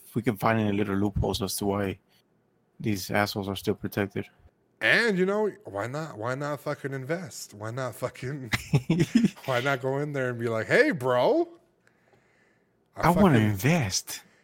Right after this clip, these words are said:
Speaker 2: I saw you
Speaker 1: in you
Speaker 2: making some
Speaker 1: guys.
Speaker 2: money. I wanna invest. I wanna be a partner, okay? I just wanna be a
Speaker 1: Fuck
Speaker 2: person that,
Speaker 1: Bitcoin. <laughs>
Speaker 2: you know, yeah, you know. <laughs> I said, "Fuck Bitcoin," a long time ago. I still got some Bitcoin, but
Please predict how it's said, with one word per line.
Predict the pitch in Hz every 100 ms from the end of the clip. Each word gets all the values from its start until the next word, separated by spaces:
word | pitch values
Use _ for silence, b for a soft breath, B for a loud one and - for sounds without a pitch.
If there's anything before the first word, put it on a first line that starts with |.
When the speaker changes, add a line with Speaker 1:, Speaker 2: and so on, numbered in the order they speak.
| b
Speaker 2:
I | 104
saw | - 185 208
you | 117
Speaker 1:
in |
you | 113 269
Speaker 2:
making | 107
some | 95
Speaker 1:
guys. | 92
Speaker 2:
money. | 269 277
I | 254
wanna | 269 202
invest. | 113 104 107 -
I | 240
wanna | 311
be | 233
a |
partner, | - 127 104 87
okay? | - 120 139
I | 151
just | 185
wanna | 202 190
be | 180
a |
Speaker 1:
Fuck | 170 175 175
Speaker 2:
person | 196 170
that, | 165 208
Speaker 1:
Bitcoin. | - 95 95 95 135 151 -
<laughs> |
Speaker 2:
you | 233
know, | 127 156
yeah, | 156 135 101 87 -
you | 120
know. | 113 127 131 104 107
<laughs> | 113 -
I | 147
said, | 151 - -
"Fuck | 120 95
Bitcoin," | 120 214 117
a | 101
long | 104 107 107
time | 113 92
ago. | 92 95
I | 143
still | -
got | 147 -
some | 113
Bitcoin, | 127 - 107 92
but | 90 85